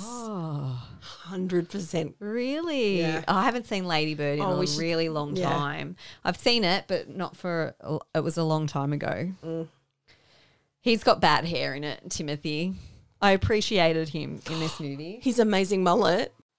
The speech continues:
Speaker 2: So Kate goes and hangs out with Timothy Chalamet and his
Speaker 1: Mm-hmm.
Speaker 2: friends who are there because they don't have any money, and she lets them
Speaker 1: Mm-hmm.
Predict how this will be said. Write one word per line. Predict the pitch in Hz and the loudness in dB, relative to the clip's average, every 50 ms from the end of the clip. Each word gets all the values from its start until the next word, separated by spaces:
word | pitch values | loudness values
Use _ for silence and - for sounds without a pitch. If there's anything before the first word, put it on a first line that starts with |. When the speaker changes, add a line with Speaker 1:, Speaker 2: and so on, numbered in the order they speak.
| _ _ - - - - | _ _ -20 -20 -20 -12
Speaker 2:
So | - - - 269 262 254 247 240 240 | -6 -2 0 2 6 6 6 4 4
Kate | - - - 262 269 302 302 - - - - - - - - _ _ _ _ _ _ _ _ _ _ _ - - - - - - | 0 -2 0 2 2 2 0 -2 -2 -4 -4 -4 -6 -10 -18 _ _ _ _ _ _ _ _ _ _ _ -14 -14 -14 -14 -14 -4
goes | - - 233 233 226 226 | 2 4 4 4 4 2
and | 214 | 0
hangs | 202 214 214 202 202 196 | 0 0 -2 -2 0 2
out | 196 185 180 180 - | 4 4 4 4 2
with | - 175 180 175 175 - _ | 2 0 -2 -2 -2 -8 _
Timothy | - - 220 202 185 185 - 175 | -4 -2 0 0 0 -2 -2 -2
Chalamet | - - 185 180 175 175 175 - - 175 175 - - | -2 -2 -2 -2 -2 -2 -2 -2 -2 -2 -4 -4 -4
and | 185 | -4
his | 190 180 180 | -2 -2 0
Speaker 1:
Mm-hmm. | 165 | 2
Speaker 2:
friends | 185 180 175 175 170 - | 2 2 2 0 -2 -4
who | 190 | -4
are | 175 175 | -4 -2
there | 170 180 175 170 | 0 0 2 2
because | 185 - - 196 170 - | 0 -2 -2 -2 -2 0
they | - 175 170 165 165 160 160 160 | -2 -2 0 0 0 0 -2 -2
don't | 170 160 165 | -4 -4 -4
have | 175 160 160 | -4 -2 -2
any | 165 160 | -2 0
money, | 165 165 160 160 | 0 0 0 0
and | 160 160 165 | -2 -2 -2
she | - 170 170 | -2 0 0
lets | 170 156 - - | 0 -2 -2 -4
them | - - 170 190 190 | -4 -2 0 0 2
Speaker 1:
Mm-hmm. | 180 190 180 175 | 2 2 0 0